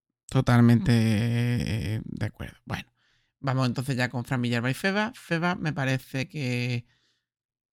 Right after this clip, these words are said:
me está ya cansando las protestas de Feba,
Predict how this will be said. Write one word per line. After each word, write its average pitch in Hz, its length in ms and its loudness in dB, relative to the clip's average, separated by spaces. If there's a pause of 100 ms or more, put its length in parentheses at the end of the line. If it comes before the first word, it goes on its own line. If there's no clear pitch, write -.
(220)
me 127 140 -2
está 139 260 2
ya 139 140 2
cansando 123 640 2
las 120 120 -2
protestas 123 480 -4
de 120 120 -2
Feba, 147 480 -2